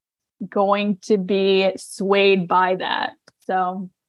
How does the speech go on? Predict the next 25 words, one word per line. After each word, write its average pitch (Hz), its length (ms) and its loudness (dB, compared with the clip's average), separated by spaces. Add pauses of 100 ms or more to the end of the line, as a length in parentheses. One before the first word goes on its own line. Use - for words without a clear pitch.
(120)
I, - 200 0
I 214 140 0
know 214 220 2
that, 196 260 2
like, 190 280 -2
we 233 120 0
could 240 140 2
really 196 320 0
go - 120 -2 (160)
<laughs> - 160 -16
down 277 100 4
a 214 60 2
rabbit 254 360 2
hole 247 240 4
with 262 160 2
this, 285 300 2
but 208 120 0
I 208 140 2
feel 220 180 0
like 208 180 0
at 202 80 2
a 196 100 -2
very 208 300 2
high 196 240 0
level, 220 580 0